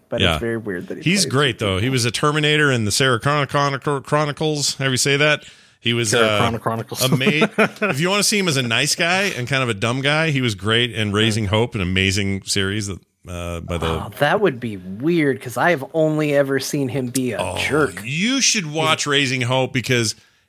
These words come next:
Speaker 2: A, you're a new father and there's all kinds of themes in there, but it's also frickin' funny. It's the My Name is Earl people made it. In fact, it was a series
Speaker 1: Oh,
Speaker 2: after
Speaker 1: okay.
Speaker 2: My Name is Earl. And it's great. Cloris Leachman's in it. She's hilarious. She's, like, eighty-two or something in it.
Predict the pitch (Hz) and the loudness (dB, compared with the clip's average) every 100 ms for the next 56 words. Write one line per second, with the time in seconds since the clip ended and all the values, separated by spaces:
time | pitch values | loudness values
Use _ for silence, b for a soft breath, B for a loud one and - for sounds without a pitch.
0 | _ 185 202 208 185 156 151 156 139 143 | _ 0 2 2 2 2 2 0 2 2
1 | 139 139 135 123 120 131 - 131 117 - | 4 2 2 0 2 2 2 0 0 0
2 | 117 110 113 107 107 107 143 147 120 - | 0 2 2 2 2 0 0 2 0 -2
3 | - 165 156 143 - - 120 107 95 95 | -2 0 0 -2 -4 -2 0 0 -2 -4
4 | - 117 107 113 127 147 139 107 104 104 | 0 0 2 0 0 2 2 2 2 0
5 | 101 95 87 85 - 90 80 78 - - | 0 -4 -4 -6 -4 -2 0 -2 -8 -4
6 | - 101 104 92 - 120 107 95 95 90 | 0 0 0 0 0 2 0 -2 -2 -2
7 | 90 90 90 87 85 82 - B B B | -4 -4 -4 -6 -8 -8 -12 B B B
8 | B - 127 120 - - 113 123 101 - | B -2 0 0 -2 -6 -2 2 2 -2
9 | - 147 143 127 139 160 165 - 156 147 | -4 0 2 0 0 -2 0 -2 -4 -4
10 | 151 151 151 147 b b - 151 127 135 | -4 -4 -4 -6 b b -8 -4 -2 0
11 | 135 143 151 151 - 131 156 120 143 143 | 2 4 6 4 2 0 -2 0 0 0
12 | - 127 127 127 113 101 104 98 | 2 4 6 4 2 2 0 -2